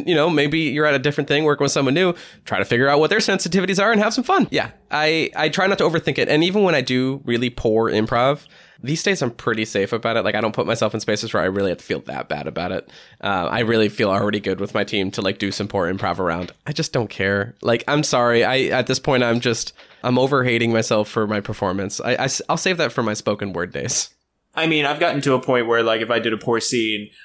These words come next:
Speaker 2: afterward I go, "Okay, where'd that go wrong? Um, I didn't make a choice at the top.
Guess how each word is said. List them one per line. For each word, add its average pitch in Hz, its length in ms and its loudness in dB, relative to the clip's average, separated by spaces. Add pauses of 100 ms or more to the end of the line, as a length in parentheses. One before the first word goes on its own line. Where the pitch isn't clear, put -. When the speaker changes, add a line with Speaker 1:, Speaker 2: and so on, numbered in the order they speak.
Speaker 2:
afterward 117 400 -2
I 110 80 2
go, 101 300 -4
"Okay, 143 320 -2 (180)
where'd 131 160 -2
that 156 100 0
go 160 120 2
wrong? 127 300 0 (320)
Um, 120 800 0 (540)
I 127 100 -2
didn't 131 160 0
make 127 140 0
a - 40 -4
choice 143 220 0
at 127 60 -2
the 143 60 -2
top. 127 360 -2